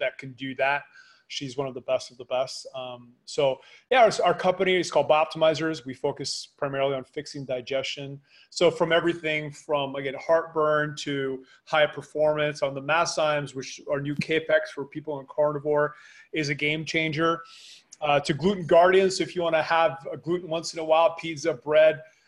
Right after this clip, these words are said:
uh, that's the one I, I use the most on Sundays when I eat carbs.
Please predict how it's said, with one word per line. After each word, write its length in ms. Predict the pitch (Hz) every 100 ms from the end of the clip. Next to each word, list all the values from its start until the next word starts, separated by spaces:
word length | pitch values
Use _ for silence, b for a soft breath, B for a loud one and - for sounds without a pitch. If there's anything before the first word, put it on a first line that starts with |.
| b -
uh, 240 | 143 139
that's 220 | 139 151
the 80 | 156
one 160 | 147 143
I, 160 | 143 143
I 20 |
use 320 | 139 143 147
the 60 | -
most 360 | 135 139 143 -
on 140 | 135
Sundays 520 | - 143 143 147 147
when 100 | 135
I 60 | 131
eat 100 | 139
carbs. 520 | - 139 147 147 -